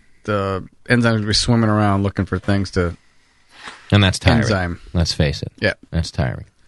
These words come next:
Speaker 1: Uh,
Speaker 2: I can't
Speaker 1: and,
Speaker 2: even
Speaker 1: and,
Speaker 2: swim
Speaker 1: and
Speaker 2: in
Speaker 1: then you gotta,
Speaker 2: jacuzzi.
Speaker 1: you're, so you're probably get a less fermentable mash out of it.
Speaker 2: Okay. All right. So less fermentable if I've gone, if I've gone too thin.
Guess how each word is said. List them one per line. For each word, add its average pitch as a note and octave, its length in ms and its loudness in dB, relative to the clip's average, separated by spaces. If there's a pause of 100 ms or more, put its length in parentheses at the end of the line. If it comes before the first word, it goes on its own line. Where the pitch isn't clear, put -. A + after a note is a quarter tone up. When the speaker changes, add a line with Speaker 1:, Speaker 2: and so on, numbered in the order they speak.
(320)
Speaker 1:
Uh, A2 60 2
Speaker 2:
I G#2 100 6
can't A2 120 2
Speaker 1:
and, G2+ 100 4
Speaker 2:
even F2 60 2
Speaker 1:
and, B2+ 100 2
Speaker 2:
swim B2+ 180 2
Speaker 1:
and - 40 4
Speaker 2:
in B2+ 60 4
Speaker 1:
then C3 120 4
you B2+ 80 2
gotta, B2+ 140 4
Speaker 2:
jacuzzi. C#3+ 100 -2
Speaker 1:
you're, B2+ 100 2
so A#2 140 0
you're A2+ 240 2
probably A#2 320 2
get A2 100 2
a G#2 60 2
less G2+ 200 0
fermentable G2+ 480 0
mash F#2 340 -2
out - 160 -6
of - 120 -10
it. - 120 -10 (440)
Speaker 2:
Okay. F2 360 2 (520)
All A2+ 160 6
right. - 180 0
So G#2+ 160 4
less A#2 340 2
fermentable G2+ 800 2
if F#2 160 2
I've F2 200 2
gone, D#2+ 480 0
if E2+ 160 -6
I've D2+ 180 0
gone D2 240 -2
too - 200 -2
thin. A#1+ 340 -6